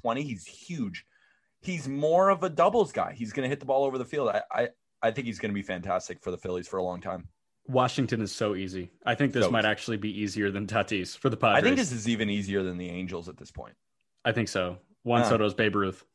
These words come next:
Speaker 1: Juan Soto's Babe Ruth.
Speaker 2: <laughs>
Speaker 1: So fun, dude. He's so good.
Speaker 2: He's Babe Ruth, and he grabs his nuts when he takes a ball. Like, <laughs> nothing more than that is needed.
Speaker 1: See, I, I always, the, my problem, uh, problem with Soto, the thing with Soto is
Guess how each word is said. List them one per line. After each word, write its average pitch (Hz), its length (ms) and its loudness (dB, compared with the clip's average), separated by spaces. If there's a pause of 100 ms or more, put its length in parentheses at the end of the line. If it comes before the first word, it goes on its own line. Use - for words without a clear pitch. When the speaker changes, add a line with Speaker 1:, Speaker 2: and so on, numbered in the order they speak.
(400)
Speaker 1:
Juan 117 180 4
Soto's 104 300 4
Babe - 200 -4
Ruth. - 180 -16 (460)
Speaker 2:
<laughs> 165 100 4
Speaker 1:
So 156 260 2
fun, 160 400 2
dude. 135 260 -2
He's 196 280 -4
so 240 320 4
good. 453 380 12 (140)
Speaker 2:
He's 135 180 6
Babe 131 260 8
Ruth, 139 260 10
and 135 60 6
he 117 60 4
grabs 120 320 6
his 120 160 2
nuts 123 260 4
when 127 100 2
he 113 100 4
takes 120 260 2
a 117 40 2
ball. 104 340 4
Like, 104 320 2
<laughs> - 100 -20
nothing 117 560 0
more 117 180 4
than 113 140 0
that 104 220 0
is 98 140 -6
needed. 95 280 -4 (540)
Speaker 1:
See, 156 180 0
I, 127 140 8
I 131 220 8
always, 165 440 4 (100)
the, 123 120 -6
my 120 260 2
problem, 135 400 0 (220)
uh, 104 100 -4 (240)
problem 85 400 -6
with - 120 -16
Soto, - 520 -4 (300)
the 139 80 2
thing 180 240 4
with 190 100 4
Soto 131 560 8
is 110 640 2